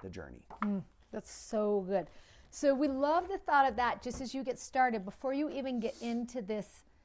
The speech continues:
Speaker 2: lesson, is to think, where are you right now? What does your journey look like? Who are your people, your brothers, and, and how are you keeping them? That's a really good place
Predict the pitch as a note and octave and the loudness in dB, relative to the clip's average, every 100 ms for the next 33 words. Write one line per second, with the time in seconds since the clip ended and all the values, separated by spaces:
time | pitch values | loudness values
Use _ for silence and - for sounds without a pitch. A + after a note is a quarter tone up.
0 | _ - G#3+ B3 C4 C4 A3 A3+ - A#3+ | _ -12 0 2 2 0 -4 -6 -6 -8
1 | A#3+ A3+ A3 - A#3+ E4 F4 E4+ A3+ F#3+ | -4 -4 -6 -4 0 2 2 0 -2 -2
2 | F#3 F3+ F#3 E3+ D#3+ G3+ B3 D#4 D#4 - | -2 -4 -6 -8 -6 -4 -4 -4 -6 -4
3 | D4 C4+ - B3 A#3+ A3+ G#3 G#3 G3+ C#4+ | -6 -6 -6 -4 -4 -4 -6 -4 -6 -6
4 | - - - - C#4 F4+ F4+ D4+ D4+ C#4 | -16 -20 -20 -4 2 4 6 4 2 0
5 | C#4 C4+ - - - C4+ B3+ A#3 G3 G#3 | -2 -2 -8 -20 -8 -6 0 0 2 -2
6 | F#3 A3 G#3+ G3 E3 - - - - G3+ | -2 -2 0 -2 -4 -8 -16 -12 -6 -4
7 | F#3+ F3+ - - - - A3+ G3 C4 D#4 | -4 -10 -16 -20 -12 2 2 4 2 2
8 | B3+ B3 - B3+ B3 A#3 G#3 G3 F3 G#3+ | 2 -2 -6 -8 -4 -2 0 -2 -2 -2
9 | A#3+ G#3+ F3+ A3 B3+ B3+ G3 A3+ G#3+ - | 0 -4 -4 -2 0 0 -2 -2 -2 -4
10 | - G#3 A#3 A#3 | -2 0 0 -4